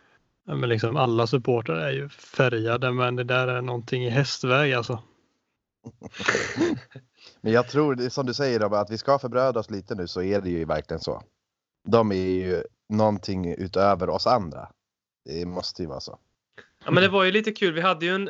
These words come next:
Speaker 3: podd med dem, eh, L F C-podden, eh, och, och där det var också så här,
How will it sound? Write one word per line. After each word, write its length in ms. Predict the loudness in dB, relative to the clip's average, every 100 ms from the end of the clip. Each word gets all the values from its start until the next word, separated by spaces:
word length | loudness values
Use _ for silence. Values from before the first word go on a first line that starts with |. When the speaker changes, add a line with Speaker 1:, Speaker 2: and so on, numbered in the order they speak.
| -6
Speaker 3:
podd 340 | -2 -2 -2 -10 -14 -8
med 380 | 0 2 2
dem, 440 | 0 -2 -2 -2 -8 -8
eh, 460 | -2 0 0 -2 -4
L 100 | -4
F 60 |
C-podden, 640 | -2 -4 -2 -4 -2 -2 -6 -4
eh, 320 | 2 4 2 -2 -20
och, 280 | 0 0 2
och 160 | 2
där 140 | 4 4
det 60 |
var 140 | 4 2
också 240 | 0 -4
så 100 | 2
här, 220 | 2 0